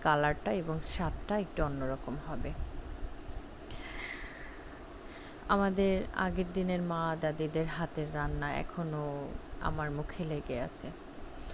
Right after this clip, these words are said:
তারা কখনো ফর্মুলা মশলা ইউজ করতো না, ন্যাচারালি যেটাই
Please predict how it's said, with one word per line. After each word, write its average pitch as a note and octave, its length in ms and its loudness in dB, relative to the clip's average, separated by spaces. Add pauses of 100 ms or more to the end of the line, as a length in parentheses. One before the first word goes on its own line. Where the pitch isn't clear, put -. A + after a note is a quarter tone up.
(1120)
তারা F3+ 480 8 (140)
কখনো F#3 420 4
ফর্মুলা E3 920 4 (140)
মশলা F3 320 2
ইউজ D#3+ 360 0
করতো D3+ 260 -4
না, D3+ 180 -2
ন্যাচারালি D#3+ 580 2
যেটাই D3+ 300 0